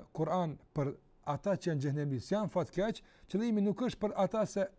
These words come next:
janë gjykuar të jenë fatkeq, por ata e kanë pas një hapësirë të caktuar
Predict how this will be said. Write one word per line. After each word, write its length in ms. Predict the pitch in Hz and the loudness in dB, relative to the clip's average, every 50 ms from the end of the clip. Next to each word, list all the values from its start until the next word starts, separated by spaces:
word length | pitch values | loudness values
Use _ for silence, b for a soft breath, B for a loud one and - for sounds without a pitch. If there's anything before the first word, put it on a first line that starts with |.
| - 180 202 | 0 2 4
janë 180 | 196 170 147 143 | 4 4 4 4
gjykuar 420 | 180 - - 240 262 254 220 180 - | 2 2 2 2 4 6 6 6 6
të 140 | - 190 160 | 4 2 2
jenë 100 | 120 160 | 4 2
fatkeq, 400 | 139 - - 131 107 95 - - _ _ _ _ _ _ | 0 0 2 -2 -2 -2 -4 -10 _ _ _ _ _ _
por 300 | - 143 175 196 196 - b b b b b b - | -4 -2 -2 -2 -4 -6 b b b b b b -6
ata 200 | 143 - 180 165 | -2 0 0 -2
e 60 | - | 0
kanë 220 | 170 160 147 - | 0 -2 -2 0
pas 280 | - 185 190 160 123 - 170 | 0 0 0 0 -2 -2 -4
një 160 | 170 175 175 - b b b b b b b - - | -4 -4 -4 -8 b b b b b b b -6 -4
hapësirë 580 | 151 - - - - 190 202 196 165 131 - - - _ _ - | -4 -4 -4 -4 0 2 4 4 4 4 2 -4 -14 _ _ -4
të 160 | 147 135 - - | -4 -2 -2 0
caktuar 640 | 165 143 - - - 202 208 196 175 139 123 117 | 0 0 0 -2 -2 0 2 2 2 2 2 -2